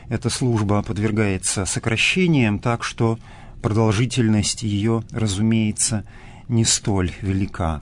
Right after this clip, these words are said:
Значительную часть богослужения утренней представляет собой чтение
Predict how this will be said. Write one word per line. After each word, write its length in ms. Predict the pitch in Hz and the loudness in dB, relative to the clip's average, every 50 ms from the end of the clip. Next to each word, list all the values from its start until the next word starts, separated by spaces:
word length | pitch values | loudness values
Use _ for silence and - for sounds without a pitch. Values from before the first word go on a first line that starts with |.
| - - - - - - | -8 -14 -16 -12 -6 -2
Значительную 840 | 160 139 143 175 170 - - 175 139 - 160 143 135 135 131 131 127 | 2 4 6 6 6 6 4 2 4 4 4 4 6 6 4 4 4
часть 640 | - - - 135 127 117 110 - - - - - - | 2 0 0 2 2 2 0 0 -2 -2 -6 -6 -4
богослужения 1200 | 147 113 123 117 120 - - 147 127 127 117 127 131 123 117 113 113 107 110 110 104 98 101 98 - - | 0 0 2 2 2 2 2 2 2 2 4 4 4 4 4 4 4 4 4 2 2 0 -2 -4 -8 -6
утренней 640 | 175 175 175 - - 151 156 147 139 135 131 127 - - - - - - - - - - - - - | -4 -4 -2 0 4 6 6 8 8 8 6 6 2 -2 -16 -18 -18 -18 -18 -16 -16 -16 -16 -8 0
представляет 640 | - 120 127 - - - 143 135 139 135 120 117 113 | 2 2 4 4 4 4 6 6 6 6 6 6 4
собой 480 | - - - 127 120 117 117 113 107 101 | 2 0 0 2 2 2 4 4 4 4
чтение 800 | - - - - - 117 110 107 104 101 95 92 92 92 90 | 2 2 2 4 4 4 4 4 4 4 4 2 2 0 -2